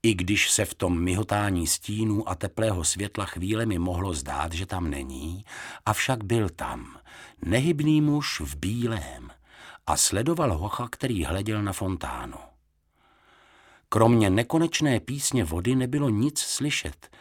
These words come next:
a kromě hry listí se nic nepohnulo. Muž vykročil. Vítr rozkýval čerstvě rozevřené listy jeřábu.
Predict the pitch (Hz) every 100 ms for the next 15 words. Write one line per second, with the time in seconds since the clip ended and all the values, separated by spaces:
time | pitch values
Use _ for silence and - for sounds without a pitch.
0 | - - - - 92 - 107 110 98 87
1 | 82 110 - - 135 139 135 - 82 85
2 | 120 - 107 117 - 80 71 62 - -
3 | _ _ _ _ _ _ _ _ _ _
4 | _ 85 95 123 143 - - - _ -
5 | 85 101 - - - - - - - _
6 | _ _ _ _ _ _ _ _ _ -
7 | 78 95 104 110 87 101 - - 110 101
8 | 95 - 101 101 - 107 95 90 92 92
9 | 95 92 87 - 90 90 82 82 64 -
10 | -